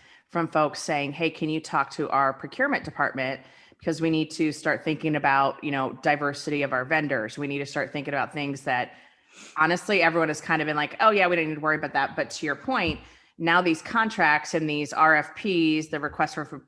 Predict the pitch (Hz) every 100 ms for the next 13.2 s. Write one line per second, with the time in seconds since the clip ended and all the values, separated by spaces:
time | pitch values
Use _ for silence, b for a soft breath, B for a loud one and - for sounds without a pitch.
0 | _ _ 165 151 151 - 240 220 156 151
1 | - 156 - 151 143 151 143 143 214 240
2 | 175 143 143 165 160 - 143 - 165 151
3 | 135 - 135 - 185 190 220 214 - b
4 | b b 160 156 156 - 143 139 135 -
5 | 170 175 175 156 156 147 165 147 - 156
6 | 156 151 147 139 147 147 143 147 147 143
7 | - 139 127 b b b - 160 160 160
8 | 151 143 147 143 143 139 143 135 170 156
9 | 151 135 170 180 147 151 151 143 151 147
10 | - 143 143 156 160 - 160 143 131 -
11 | 151 143 139 139 - 147 143 143 151 -
12 | b b b b _ 135 127 123 123 -
13 | 139 123